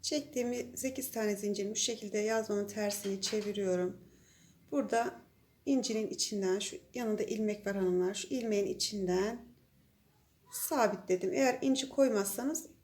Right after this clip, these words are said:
oradaki ilk sık iğnenin tepesinden sabitleyebilirsiniz.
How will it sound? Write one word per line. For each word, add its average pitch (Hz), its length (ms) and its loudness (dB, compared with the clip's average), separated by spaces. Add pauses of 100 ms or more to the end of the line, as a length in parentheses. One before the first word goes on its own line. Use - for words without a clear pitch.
(180)
oradaki 269 420 4
ilk 277 160 0
sık - 260 -6
iğnenin 208 260 2
tepesinden 208 800 -2
sabitleyebilirsiniz. 226 1300 -2